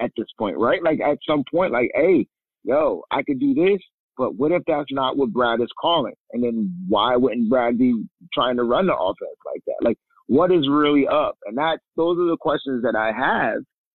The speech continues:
um, when you have a guy that's as great as Gordon Hayward can be. I don't think he's lost anything. I don't think he's bad. I don't think he, um, has regressed. I just think he's been utilized different. And that, I, I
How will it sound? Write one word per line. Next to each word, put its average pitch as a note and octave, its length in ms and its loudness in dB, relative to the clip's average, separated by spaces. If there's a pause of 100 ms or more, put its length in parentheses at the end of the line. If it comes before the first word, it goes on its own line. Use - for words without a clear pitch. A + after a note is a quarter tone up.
(300)
um, B2+ 300 0
when D#3 160 4
you D#3 140 0
have C3 240 -2
a F3+ 80 0
guy A#2+ 260 0
that's C3 200 0 (280)
as A#2+ 80 0 (220)
great A#2+ 420 2 (100)
as B2+ 60 0 (140)
Gordon B2+ 300 2
Hayward B2+ 360 2
can D3+ 160 2
be. F#3+ 280 2
I C#3 120 0
don't F#3+ 200 -2
think E3 200 2
he's D3+ 180 0
lost C3 280 0 (100)
anything. D3+ 460 0 (100)
I C#3 80 0
don't D#3 140 0
think D4 160 2
he's F#3+ 180 2
bad. F3 400 0 (480)
I - 60 -2
don't D3 220 -2
think D3+ 240 2
he, D3+ 280 2
um, B2 480 -2 (240)
has C#3 200 0
regressed. B2+ 560 2 (500)
I D3+ 100 2
just C3+ 200 -2
think D#3+ 160 2
he's C#3+ 160 2
been C3+ 100 2
utilized C3 500 2
different. A2 380 -4 (220)
And C#3+ 240 2
that, D3 320 0 (260)
I, C#3 160 -2
I D3 60 0